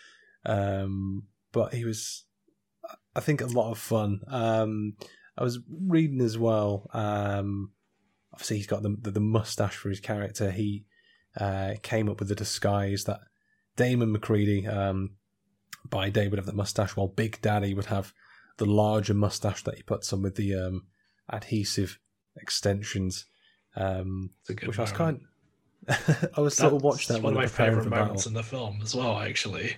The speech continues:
Speaker 2: Just him
Speaker 1: <laughs>
Speaker 2: preparing, 'cause it reminds me of, um, the bit in the Royal Tenenbaums, if you've seen it,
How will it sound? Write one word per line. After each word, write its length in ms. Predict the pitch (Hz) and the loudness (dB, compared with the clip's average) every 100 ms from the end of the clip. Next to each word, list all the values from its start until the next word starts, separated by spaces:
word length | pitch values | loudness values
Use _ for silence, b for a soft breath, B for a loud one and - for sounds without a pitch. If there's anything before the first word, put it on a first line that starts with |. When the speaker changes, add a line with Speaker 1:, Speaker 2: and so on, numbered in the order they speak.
| - | -6
Speaker 2:
Just 260 | - - - | 2 2 4
him 200 | 123 113 | 4 4
Speaker 1:
<laughs> 300 | 113 - - | 4 2 -2
Speaker 2:
preparing, 580 | - 127 123 117 110 110 B B | 2 4 6 6 2 0 B B
'cause 140 | 127 | 6
it 60 | 139 | 6
reminds 460 | 139 139 151 160 | 8 10 10 10
me 200 | 160 147 | 12 12
of, 220 | 139 135 131 | 12 10 8
um, 600 | 131 127 123 123 113 - - B B B B B 135 | 8 8 6 2 -2 -6 -18 B B B B B 2
the 80 | 131 | 4
bit 220 | 131 127 | 6 6
in 120 | 127 | 6
the 80 | 127 | 4
Royal 260 | 127 127 123 | 6 6 4
Tenenbaums, 920 | - 135 139 147 147 175 - - 127 | 4 4 6 8 8 8 8 4 2
if 140 | 110 | 0
you've 200 | 117 113 | -2 0
seen 300 | - - 120 | 2 4 4
it, 160 | 110 110 | 4 0